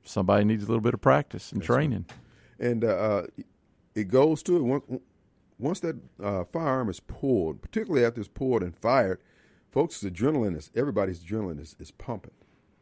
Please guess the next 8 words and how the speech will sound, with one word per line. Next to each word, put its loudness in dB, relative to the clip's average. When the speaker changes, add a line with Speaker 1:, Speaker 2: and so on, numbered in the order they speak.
Speaker 1:
Yeah, 4
absolutely. 4
You 4
know, 6
the, 4
the 0
average, 6
uh, -4